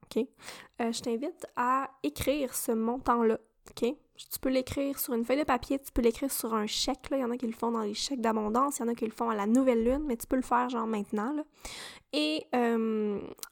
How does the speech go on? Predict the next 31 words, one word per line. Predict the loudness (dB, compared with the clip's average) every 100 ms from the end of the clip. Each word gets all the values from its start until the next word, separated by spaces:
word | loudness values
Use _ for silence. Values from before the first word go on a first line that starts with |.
| -8
tu | -8 0
peux | 2 4 2
visualiser, | 2 4 2 2 2 2 0 -2 -4 -8 _ _ _ _
ok ? | -6 0 0 -2
Puis | 0
penser | 0 2 -2 -4 -4
à |
cet | -6 -4
argent-là | -4 -2 0 2 0
en |
termes | 0 0 0 2
d'énergie | 2 2 0 -2 0 -2 0
et | -2
te | 2
visualiser, | 2 0 -2 -2 0 0 0 0 -2 -2
toi, | -6 -6 -4
en | -4
train | -4 -6
de | -2 0
recevoir | 0 -2 -4 -2 -2 -2 -2 -2 -4 -4
cet | -4 -6 0
argent-là. | 2 2 2 2 2 2 0 -2 -6 _ -20 -18 -18 -6
Donc, | 0 0 2
euh, | 0 0
je | -2
veux | -4
pas | -4
que |
tu | -2
focuses | 0 0 0 -2 -2 -2
sur | -2 2 4 4